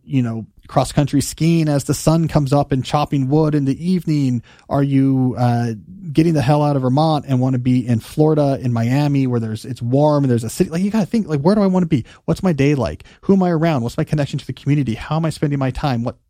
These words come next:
what's the general style of work I have?" Work backwards from that vision to say, "What are my different ways of getting there?"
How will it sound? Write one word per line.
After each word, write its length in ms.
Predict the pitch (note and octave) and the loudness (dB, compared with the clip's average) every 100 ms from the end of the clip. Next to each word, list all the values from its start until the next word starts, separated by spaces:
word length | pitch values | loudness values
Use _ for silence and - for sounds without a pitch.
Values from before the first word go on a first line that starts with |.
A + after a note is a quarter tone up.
| _ - | _ -4
what's 200 | D3+ - | -4 -2
the 100 | C3+ | -4
general 340 | B2 D#3 D3+ | 0 -2 -2
style 380 | - C#3+ C#3 C#3+ | -2 0 0 0
of 80 | B2+ | 0
work 220 | C#3+ D#3 | -2 0
I 120 | A#2 | -2
have?" 240 | G#2+ E2+ - - _ _ _ _ - | -2 -6 -10 -18 _ _ _ _ -8
Work 360 | C#3 G3 G#3 | 2 2 4
backwards 360 | D#3+ D#3 D#3+ C#3 | 0 2 0 0
from 120 | C#3 | 0
that 140 | B2 | 0
vision 320 | A#2+ F3+ D3 B2 | 2 0 0 -2
to 60 | |
say, 120 | - | -2
"What 220 | A#2+ C3 C#3+ | 0 2 2
are 40 | |
my 140 | C3+ | 2
different 360 | B2+ A#2+ B2 A#2 | 0 -2 -4 -2
ways 400 | A#2 A2+ A2+ - | -2 0 -2 -4
of 420 | B2+ A#2 B2 B2 | -2 -4 -4 -6
getting 320 | C#3+ E3 F3+ | 0 2 2
there?" 320 | A2+ F#2 F2+ | 0 -4 -6